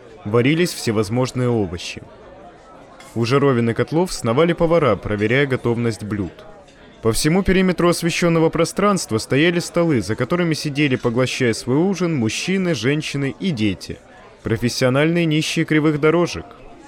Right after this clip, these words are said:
Грязные и неухоженные, почти все они имели тот или иной выраженный физический недостаток.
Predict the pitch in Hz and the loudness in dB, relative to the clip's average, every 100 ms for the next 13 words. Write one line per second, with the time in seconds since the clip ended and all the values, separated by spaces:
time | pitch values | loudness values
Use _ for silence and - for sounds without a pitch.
0 | - - - - - - - - - 95 | -20 -20 -20 -20 -20 -20 -20 -20 -14 -2
1 | 123 185 190 185 190 190 185 - 202 160 | 2 4 4 4 4 4 2 2 2 2
2 | 120 104 104 120 - - 156 - 185 185 | 0 0 0 -2 -2 -2 -2 0 0 2
3 | 185 180 185 165 160 165 165 156 160 160 | 2 2 2 2 2 0 2 4 4 4
4 | 160 147 160 143 151 151 135 123 139 135 | 2 4 4 2 0 0 -2 -2 -2 -4
5 | - 147 147 147 - 123 101 - | -2 -2 2 0 0 0 0 -2